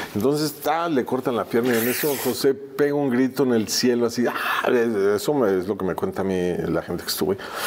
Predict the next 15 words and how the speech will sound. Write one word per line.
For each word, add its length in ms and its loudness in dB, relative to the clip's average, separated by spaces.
Ah, 1300 -2
y 240 2
pierde 300 0
el 40 -2
conocimiento 640 2
y 80 6
a 40 4
los 120 -2
veinte 260 2
minutos 400 0
se 80 0
murió. 280 -2
De 80 -2
una 140 0
embolia, 420 -4